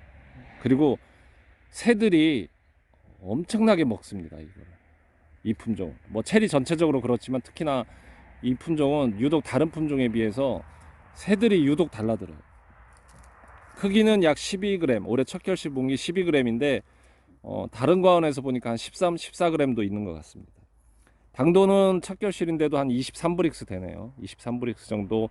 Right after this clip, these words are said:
이십이, 이십삼 브릭스 정도 되고, 그 정도, 첫 결실 때 그 정도 나오는 것 같습니다. 첫 결실이다 보니까 크기와 당도는 감안을 하셔서 보셔야 돼요. 음, 그리고, 어, 진입로에 이렇게 그냥 막 물구덩이 쪽에,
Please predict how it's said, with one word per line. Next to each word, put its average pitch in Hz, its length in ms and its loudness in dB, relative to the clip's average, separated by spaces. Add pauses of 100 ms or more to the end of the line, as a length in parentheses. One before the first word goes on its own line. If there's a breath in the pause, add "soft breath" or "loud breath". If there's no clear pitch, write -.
(140)
이십이, 120 460 2
이십삼 123 320 -2
브릭스 110 260 -4
정도 101 240 -8
되고, 104 340 -8 (420 soft breath)
그 123 100 -12
정도, 143 840 4
첫 - 160 -14
결실 185 240 0
때 170 140 -2
그 127 140 -6
정도 170 220 2
나오는 117 300 0
것 104 80 -4
같습니다. 87 380 -12 (380 soft breath)
첫 226 200 0
결실이다 190 600 2
보니까 131 600 -2
크기와 190 600 2
당도는 131 640 0
감안을 127 440 0
하셔서 143 360 -6
보셔야 92 380 -12
돼요. - 160 -20 (1300)
음, 95 140 -20 (220)
그리고, 135 360 2 (260 soft breath)
어, 98 300 -6
진입로에 165 500 2
이렇게 120 280 -4
그냥 107 280 -4
막 95 160 -6
물구덩이 123 680 0
쪽에, 92 420 -8